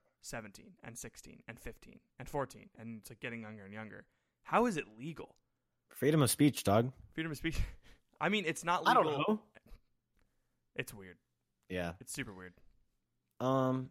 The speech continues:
Speaker 2: so that was kind of, like, my big thing during that first week, um, was, was evaluating how much YouTube I watch, how much Netflix I watch, how much music I listen to, what kind of podcasts I listen to. And that's, that just gives me a lot of room to kind of grow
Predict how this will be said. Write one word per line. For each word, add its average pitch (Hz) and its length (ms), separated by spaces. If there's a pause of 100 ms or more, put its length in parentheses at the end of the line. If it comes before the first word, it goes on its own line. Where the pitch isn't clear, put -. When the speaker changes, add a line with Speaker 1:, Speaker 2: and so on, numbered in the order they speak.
Speaker 2:
so - 160
that 170 120
was 180 120
kind 156 220
of, 139 60
like, 131 160
my 113 140
big 98 260
thing 95 460 (220)
during 110 240
that 98 140
first 95 340
week, 85 480
um, 90 340
was, 87 420 (280)
was 98 180
evaluating 90 840 (100)
how 98 100
much 95 180
YouTube 92 260
I 92 80
watch, 85 260
how 92 80
much 87 180
Netflix 85 340
I 85 60
watch, 80 260
how 87 100
much 85 400
music 87 320
I 82 40
listen 87 280
to, 87 180
what 87 140
kind 87 140
of 85 60
podcasts 85 400
I 85 40
listen 85 240
to. 85 240 (460)
And 90 160
that's, - 460
that 107 140
just 98 140
gives 90 160
me 92 80
a 85 60
lot 82 260
of 85 200
room 87 340
to - 80
kind 82 180
of 80 100
grow 78 380